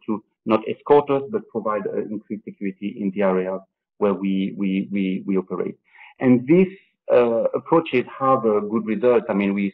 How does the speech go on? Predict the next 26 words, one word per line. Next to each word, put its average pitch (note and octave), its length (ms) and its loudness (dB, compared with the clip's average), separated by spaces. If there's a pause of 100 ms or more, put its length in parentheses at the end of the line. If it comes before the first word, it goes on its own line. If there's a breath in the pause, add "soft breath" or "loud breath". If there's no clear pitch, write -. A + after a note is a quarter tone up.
(120)
saw A2 100 4
it G#2+ 160 0
in G2+ 180 2
Mali A2+ 380 2
with, G2 300 -2
uh, F#2 340 4 (460 soft breath)
uh, - 320 2 (180)
the G2 240 2
guidelines, G#2+ 540 4 (100)
uh, G2 100 2
on G#2 140 -2
the G#2 80 0
use G#2 200 -2
of G2+ 120 0
armed G2+ 220 2
escort, - 260 -2
which G2+ 120 -4 (100)
were G#2 80 4
implemented, G2 640 -2
uh, F#2 260 -2
at - 160 -12
field A#2 140 -6
level, B2+ 280 2
and G2+ 120 -2
I F#2 120 0
believe, G2+ 600 -2